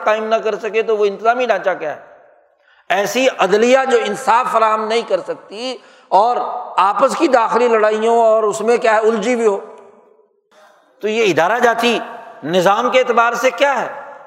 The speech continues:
جو ادارہ ایک کام کے لیے بنا ہے اس میں اجتماعیت نہیں، وہ اپنا کام تو نہیں کرتا، وہ تلاشیاں لیتا پھرتا ہے کہ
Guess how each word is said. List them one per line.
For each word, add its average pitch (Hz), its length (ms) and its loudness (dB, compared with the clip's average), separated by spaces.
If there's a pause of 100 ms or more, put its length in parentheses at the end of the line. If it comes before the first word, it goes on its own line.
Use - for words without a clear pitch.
(480)
جو 254 520 2
ادارہ 185 640 2
ایک 226 280 0
کام 220 300 2
کے 262 120 4
لیے 254 220 2
بنا 185 400 0
ہے 202 100 2
اس 392 200 0
میں 233 140 0
اجتماعیت 226 680 0
نہیں، 254 260 0 (240)
وہ 233 120 4
اپنا 285 260 2
کام 269 320 0
تو 262 80 4
نہیں 269 120 2
کرتا، 180 360 -2 (580)
وہ 262 100 2
تلاشیاں 226 640 -2
لیتا 202 240 0
پھرتا 180 320 -4
ہے 190 60 0
کہ 175 140 -6